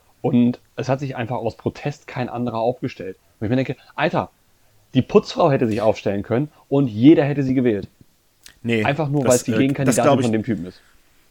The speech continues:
Speaker 2: das glaub ich nicht. Das ist leider, ähm, es gibt, äh, hast du bei Netflix zufällig die, äh, Miniserie
Speaker 1: Nee, nee,
Speaker 2: geguckt
Speaker 1: ich
Speaker 2: über die
Speaker 1: hab,
Speaker 2: fifa?
Speaker 1: nee.
Speaker 2: Also ich, ich hab, ich hab, ich hab angefangen, ich hab die erste Folge geguckt.
Speaker 1: Ja.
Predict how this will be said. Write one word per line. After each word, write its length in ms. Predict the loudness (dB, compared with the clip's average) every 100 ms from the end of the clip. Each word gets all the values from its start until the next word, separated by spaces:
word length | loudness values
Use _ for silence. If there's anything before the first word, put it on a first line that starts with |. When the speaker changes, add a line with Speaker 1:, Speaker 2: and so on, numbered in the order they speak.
| -6
Speaker 2:
das 160 | -4
glaub 160 | 0 -2
ich 100 | -2
nicht. 220 | -8 -10 _ _ _
Das 160 | -6 -6
ist 140 | -8
leider, 420 | -4 -2 0 0
ähm, 460 | -2 -4 -6 -12 -16 _ -10
es 100 | -6
gibt, 320 | -8 -8 -4
äh, 220 | -2 -2
hast 180 | -4 -6
du 60 |
bei 100 | -6
Netflix 380 | -6 -6 -8 -8
zufällig 340 | -8 -6 -6 -6
die, 280 | -4 -4
äh, 460 | -4 -4 -4 -4 -6 -10
Miniserie 420 | -8 -6 -4 -4
Speaker 1:
Nee, 60 | -2
nee, 60 | -4
Speaker 2:
geguckt 280 | -6 -8
Speaker 1:
ich 80 | -8
Speaker 2:
über 60 | -8
die 60 |
Speaker 1:
hab, 40 | -6
Speaker 2:
fifa? 200 | -6 -6
Speaker 1:
nee. 160 | -6 -10 -18 -20 -20 _
Speaker 2:
Also 200 | 2 2
ich, 120 | -2 -10 _
ich 160 | -8 -2
hab, 140 | 0
ich 100 | 0
hab, 140 | -2 -4
ich 100 | -4
hab 120 | -2
angefangen, 380 | -2 -4 -4 -6
ich 40 | -6
hab 60 |
die 100 | -4
erste 200 | -2 -2
Folge 320 | -4 -4 -2 -2
geguckt. 400 | -6 -10 -10 -16 -20 -12
Speaker 1:
Ja. 220 | -10